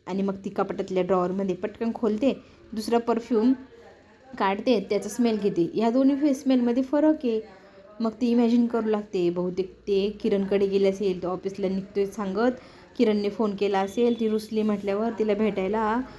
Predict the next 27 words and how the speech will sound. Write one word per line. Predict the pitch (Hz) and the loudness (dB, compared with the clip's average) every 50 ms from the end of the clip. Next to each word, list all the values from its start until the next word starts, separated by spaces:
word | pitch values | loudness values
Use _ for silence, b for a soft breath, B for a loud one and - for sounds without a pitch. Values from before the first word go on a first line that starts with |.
| B B B B - | B B B B 0
हा | 240 220 | 2 2
पठ्ठ्या | 220 214 226 226 226 - 254 269 | 2 2 0 -2 0 2 2 4
गेला | 277 302 320 330 339 | 4 6 6 6 6
असेल | 330 320 330 311 285 262 | 4 4 2 -2 -4 -4
तिथे | 285 262 269 285 277 254 240 - B B B B B - | -4 -2 0 2 2 2 0 0 B B B B B -6
आणि | 214 226 233 - | -4 -2 0 2
ती | 254 | 2
रागवलेली | 247 247 240 226 226 233 233 233 233 233 | 4 4 4 2 2 2 2 2 2 2
असते, | 233 233 220 - - 220 214 208 214 214 | 0 0 -2 -4 -2 0 2 2 2 2
"किती | 208 208 - 202 208 208 | 0 -4 -10 -6 -2 -2
उशिरा | 208 208 208 - 214 208 | -2 -2 -2 -4 -6 -4
आला," | 196 190 190 190 190 | -2 -2 -2 -2 -2
असं, | 190 190 190 - 190 | -4 -4 -4 -6 -6
असं, | 190 - - 190 185 185 - | -6 -4 -4 -4 -4 -4 -8
तसं. | 190 - - 190 185 185 185 - B B B B B - - | -10 -6 -4 -2 -2 -2 -4 -8 B B B B B -6 0
मग | 214 214 208 214 - | 2 2 2 2 2
तो | 220 214 | 0 0
तिला | 208 220 214 202 196 196 196 | 2 2 2 4 4 4 4
जवळ | 196 202 196 190 196 196 | 4 2 2 2 2 0
घेतो, | 196 208 202 - 196 185 185 | 0 0 0 0 2 2 2
मिठीत | 190 196 196 196 208 190 | 2 0 -2 -4 -4 -8
घेतो, | 175 180 202 180 185 185 185 185 185 180 180 180 175 180 - | -4 -4 -4 -4 -2 -2 -2 0 -2 -2 -4 -6 -8 -10 -10
तिच्याशी | 202 196 202 190 190 - | -8 -4 -4 -4 -4 -4
बोलत | 185 185 190 185 196 190 190 185 180 | -4 0 2 2 2 4 2 0 0
बसतो, | 175 185 185 185 - - 190 185 | 0 -2 -4 -4 -4 -4 -4 -2
गप्पा | 175 185 180 - - 180 | -2 -4 -4 -4 -6 -6
मारतो, | 190 185 175 175 180 - 180 180 180 | -4 -4 -4 -6 -4 -6 -4 -4 -4